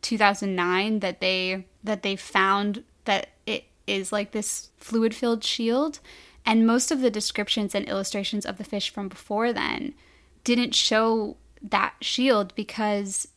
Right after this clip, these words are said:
that part is quite fragile. And when researchers would, like, bring the fish up in nets to try to study them, that part would have been destroyed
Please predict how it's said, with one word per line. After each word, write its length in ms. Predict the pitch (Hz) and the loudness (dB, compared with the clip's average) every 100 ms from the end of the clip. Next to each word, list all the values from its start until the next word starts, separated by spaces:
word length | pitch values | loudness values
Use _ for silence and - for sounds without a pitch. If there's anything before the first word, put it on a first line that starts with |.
| - | 0
that 200 | 208 - | 0 2
part 180 | 240 220 | 0 0
is 240 | 208 - | 0 -4
quite 300 | - 233 208 | -4 -2 -2
fragile. 800 | - 196 196 202 185 175 180 180 | 2 6 6 4 0 0 0 -2
And 400 | - 196 190 190 - - _ _ _ - | 0 0 0 -4 -12 -20 _ _ _ -4
when 580 | 214 202 196 190 190 - | 0 0 0 -4 -8 -6
researchers 520 | 208 208 226 214 214 196 | -4 -2 -2 -2 -4 -4
would, 160 | 196 | -6
like, 240 | 190 185 - | -6 -6 -6
bring 240 | 196 196 | -4 -4
the 80 | 190 | -6
fish 280 | - 196 - | -6 -6 -2
up 220 | 202 - | -2 -2
in 220 | 190 196 | -6 -2
nets 420 | 190 190 175 - | -2 -2 -4 -10
to 100 | - | -8
try 200 | 226 226 | -4 -2
to 60 | 196 | -2
study 340 | - 190 196 | -2 -2 -2
them, 400 | 214 254 285 320 330 - - _ - | 0 6 6 6 2 -14 -20 _ -2
that 260 | 208 196 | 4 4
part 300 | - 226 202 | 4 0 0
would 140 | 196 196 | -2 -6
have 260 | 208 190 | -6 -6
been 280 | - 196 190 | -4 -2 -2
destroyed 880 | 196 - - - - 65 - 73 - | -4 -4 -4 -6 -6 -4 -4 -6 -10